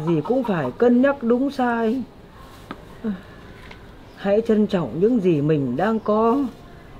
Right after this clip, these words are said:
Những gì đã tuột mất hoặc, ờ, vứt bỏ không bao giờ tìm lại được đâu.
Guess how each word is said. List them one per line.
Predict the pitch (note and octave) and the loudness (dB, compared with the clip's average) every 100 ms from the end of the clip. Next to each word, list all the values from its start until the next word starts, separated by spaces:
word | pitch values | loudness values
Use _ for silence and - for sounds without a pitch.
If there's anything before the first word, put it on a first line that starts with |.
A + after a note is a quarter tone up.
| - - | -20 -6
Những | G3 B3 | 0 2
gì | G3+ E3 | 4 2
đã | D3+ G#3+ C#4 | 2 0 0
tuột | A3 F3 | 2 2
mất | G3+ B3+ B3+ C#4 A#3+ - - - | 2 2 2 2 -2 -14 -20 -4
hoặc, | F#3+ F3+ | -4 -2
ờ, | F3+ D#3+ | -2 0
vứt | D#3+ D4 | 0 0
bỏ | B3 A3 F3 D#3+ G#3 A3+ - - - | 2 2 2 -2 -4 -6 -14 -20 -12
không | - B3+ | -2 2
bao | B3+ B3 | 2 2
giờ | G#3 F3+ D3+ | 2 0 0
tìm | G3 F3+ D#3+ | 2 2 2
lại | F3 E3 | -2 -4
được | F3+ D#3+ G3 | -2 -2 0
đâu. | B3 A#3 | 0 0